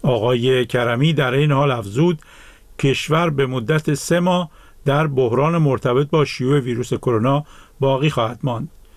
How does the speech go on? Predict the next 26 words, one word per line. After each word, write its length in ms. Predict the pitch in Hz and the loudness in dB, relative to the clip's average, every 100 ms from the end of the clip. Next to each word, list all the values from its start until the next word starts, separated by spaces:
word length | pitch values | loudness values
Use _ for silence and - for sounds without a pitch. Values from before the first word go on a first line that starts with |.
| - - | -20 -6
با 140 | - 123 | 0 2
این 140 | 117 | 2
حال 220 | 107 151 | 0 0
این 160 | 196 165 | 2 2
مدیر 320 | 156 123 131 | 4 2 2
اجرایی 580 | 120 101 104 120 156 185 - - - | 0 -2 0 0 2 0 -4 -20 -6
توضیح 540 | - 160 143 185 165 208 | 0 2 2 2 0 0
نداد 420 | 185 202 165 123 - - - - - - - - - | 0 0 2 0 -4 -16 -20 -20 -20 -20 -20 -20 -2
که 140 | 151 | 0
چند 340 | - - 180 | 0 0 0
سوله 500 | 190 - 190 175 175 160 - - - | 0 0 2 2 0 -2 -14 -20 -4
به 220 | 143 151 | 2 2
بیماران 580 | 160 165 147 131 127 147 | 2 2 2 2 2 2
مبتلا 520 | 160 135 - 123 131 | 2 2 0 0 2
به 120 | 135 127 | 0 -2
کرونا 580 | - 131 117 139 170 156 - - - | 0 0 2 0 0 -4 -16 -14 -2
اختصاص 720 | 156 - - 127 131 131 - | 0 0 -2 -2 0 -2 -2
داده 240 | 226 196 160 | 0 2 2
شده 460 | - 196 233 190 - - | 0 0 2 0 -2 -2
و 160 | 143 135 | 0 2
یا 200 | 139 156 | 2 0
چند 360 | - 165 185 | 0 -2 0
نفر 260 | 165 170 151 | 0 0 0
قرار 360 | 147 131 131 | 0 0 2
است 240 | 139 139 - | 2 0 0
که 220 | 151 147 | 0 0